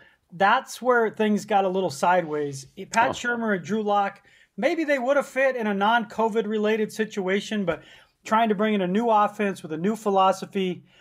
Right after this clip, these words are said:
Speaker 1: it just never really clicked last year. Then Drew got hurt, hurt his shoulder. So you see how this goes 'cause you guys lived it last year with Anthony Lynn. A veteran coach was oh and seven in September. How do you win in the N F L usually?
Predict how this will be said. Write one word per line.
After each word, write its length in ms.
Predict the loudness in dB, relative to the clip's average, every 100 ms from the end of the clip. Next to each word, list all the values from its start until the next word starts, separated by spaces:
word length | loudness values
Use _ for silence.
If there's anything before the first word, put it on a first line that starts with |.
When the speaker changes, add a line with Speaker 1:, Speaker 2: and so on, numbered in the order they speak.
| _ _ _ -4
Speaker 1:
it 160 | -4
just 360 | -2 0 0 0
never 340 | 2 2 2
really 300 | 2 2 2
clicked 400 | -2 0 0 2
last 240 | 2 2 2
year. 80 | 0
Then 180 | 0
Drew 220 | 0 -2 2
got 180 | 2
hurt, 340 | 2 2 2 2
hurt 180 | -2 -2
his 80 | -4
shoulder. 640 | 0 2 4 2 -2 -8 _ _ _
So 400 | -4 2 2 0 _ _ _ _ -6
you 200 | 0 0
see 240 | 0 2 4
how 160 | 4
this 200 | 2 -2
goes 280 | 2 2 0
'cause 160 | -6 0
you 80 |
guys 200 | 2 2
lived 200 | 0 -2
it 80 | 0
last 260 | 2 0 -2
year 60 |
with 100 | -6
Anthony 340 | -4 -4 -6 -6
Lynn. 320 | -4 -4 -8 _ _ _ _ _ _ _ -10
A 80 | -2
veteran 380 | 2 2 -2 -2
coach 460 | 0 0 -2 -12 _ _ -12
was 220 | -6 0
oh 160 | 2 2
and 100 | 0
seven 300 | 0 2 -2
in 100 | 0
September. 720 | 0 0 -2 -2 0 0 -2 -16 -20 _ -4
How 200 | 2 2
do 80 |
you 120 | 0 -2
win 160 | 0
in 100 | 0
the 120 | 2
N 100 | 2
F 160 | 0 2
L 120 | 2
usually? 480 | 2 -2 -6 -8